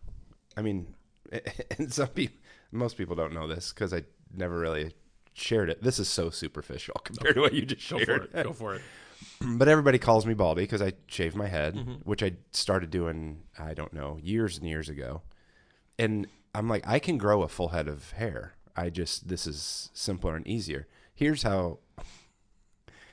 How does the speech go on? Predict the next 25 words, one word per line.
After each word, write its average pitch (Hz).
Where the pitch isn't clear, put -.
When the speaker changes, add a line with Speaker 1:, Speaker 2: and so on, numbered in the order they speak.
Speaker 1:
here's 127
how 139
worried 98
I 80
was 78
about 76
stuff -
that -
doesn't 85
matter 76
at 73
all. -
Speaker 2:
Okay. -
Speaker 1:
We, 117
I, 101
I, 104
everything 127
had 101
to 90
be, 85
maybe 110
this 87
is 98
<laughs> -
irrational. 95